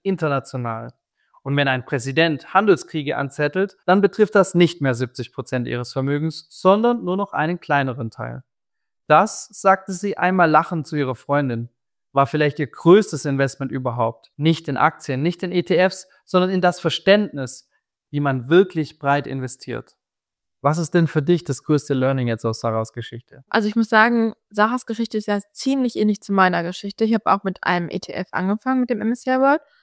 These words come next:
Speaker 2: und habe dann aber diversifiziert und das Drei-E-T-F-Modell angewandt.
Speaker 1: Mhm.
Speaker 2: Und ich glaube, das größte Learning ist einfach,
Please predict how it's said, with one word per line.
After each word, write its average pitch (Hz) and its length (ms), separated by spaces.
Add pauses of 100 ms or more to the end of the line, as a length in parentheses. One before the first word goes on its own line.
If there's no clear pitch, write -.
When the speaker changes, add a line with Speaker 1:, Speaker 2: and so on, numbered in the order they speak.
(400)
Speaker 2:
und 247 320
habe 233 160 (260)
dann 240 300
aber 262 600 (380)
diversifiziert 214 920
und 240 400 (320)
das 220 240
Drei-E-T-F-Modell 190 1300
angewandt. 170 720 (280)
Speaker 1:
Mhm. 123 480 (600)
Speaker 2:
Und 240 100
ich 247 140
glaube, 285 100
das 277 140
größte 320 320
Learning 277 340
ist 240 240
einfach, 233 240